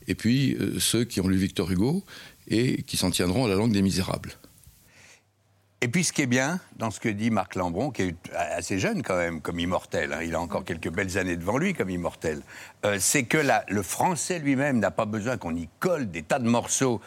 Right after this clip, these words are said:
Speaker 2: euh, de, d'anglais comme on met des, des bouts d'oignon dans le rôti,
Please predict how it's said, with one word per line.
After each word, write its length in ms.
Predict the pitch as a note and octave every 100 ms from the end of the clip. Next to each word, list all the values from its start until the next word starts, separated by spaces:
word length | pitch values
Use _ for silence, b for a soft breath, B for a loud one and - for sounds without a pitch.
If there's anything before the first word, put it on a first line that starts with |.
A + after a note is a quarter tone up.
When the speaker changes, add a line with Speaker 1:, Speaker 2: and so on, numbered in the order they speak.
| B B F#2+
Speaker 2:
euh, 140 | F#2
de, 640 | D#2+ D#2+ G2 E2+ D#2+ D2 C#2+
d'anglais 520 | G#2+ B2 A2+ A#2+ G#2+
comme 240 | F2+ D#2+ E2+
on 80 |
met 180 | F2+ G2
des, 400 | D#2+ D#2+ C#2+ C2+
des 160 | B1+ D2+
bouts 160 | F2
d'oignon 480 | F#2+ F#2+ G2 G2+ G2+
dans 180 | D#2+ D2
le 120 | C#2+
rôti, 480 | C#2 F#2+ F2 F#3+